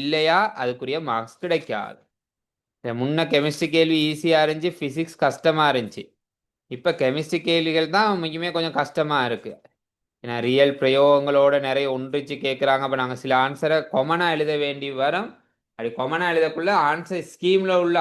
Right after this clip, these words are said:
ஆன்சரும் நாங்க படிச்ச எங்களோட சிலபஸ்ல உள்ள விஷயங்களோட பொருந்துற மாதிரியும் எழுதணும். அப்ப அந்த சொற்பதங்கள், ஆ, ரொம்ப கவனமாக இருக்கணும். ஓகே, சரி.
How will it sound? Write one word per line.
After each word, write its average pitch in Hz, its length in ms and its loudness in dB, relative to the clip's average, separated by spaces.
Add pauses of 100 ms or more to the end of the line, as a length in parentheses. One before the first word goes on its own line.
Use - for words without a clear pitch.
(120)
ஆன்சரும் 151 480 -4 (640)
நாங்க 135 160 -4 (120)
படிச்ச 160 340 -2 (200)
எங்களோட 139 300 -2
சிலபஸ்ல 160 440 -2
உள்ள 165 200 0
விஷயங்களோட 151 640 0 (540)
பொருந்துற 160 360 -4 (120)
மாதிரியும் 147 440 -2
எழுதணும். 120 460 -4 (120)
அப்ப 110 180 -8
அந்த 113 160 -6
சொற்பதங்கள், 160 720 2 (1600)
ஆ, 143 100 -2 (600)
ரொம்ப 156 220 2 (120)
கவனமாக 117 480 2 (100)
இருக்கணும். - 360 -10 (1700)
ஓகே, 139 280 -2 (1200)
சரி. - 200 -14